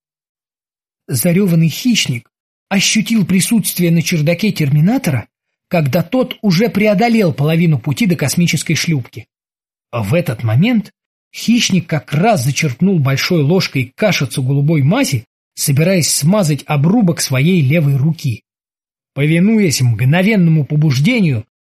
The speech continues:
он швырнул в голову терминатора этой вязкой массой. Киборгу залепило глаза. Если бы они были у него настоящими, то от жуткой рези он бы сейчас не смог больше думать ни о каком хищнике. А так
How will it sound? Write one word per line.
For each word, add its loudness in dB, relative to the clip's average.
он 2
швырнул 2
в 0
голову 2
терминатора 0
этой -2
вязкой 0
массой. 0
Киборгу 0
залепило -2
глаза. -2
Если -2
бы 0
они 2
были 2
у 2
него 2
настоящими, -2
то 2
от 2
жуткой 0
рези 0
он 0
бы 0
сейчас -2
не 2
смог 0
больше 0
думать 0
ни 0
о 0
каком 0
хищнике. -4
А -4
так -4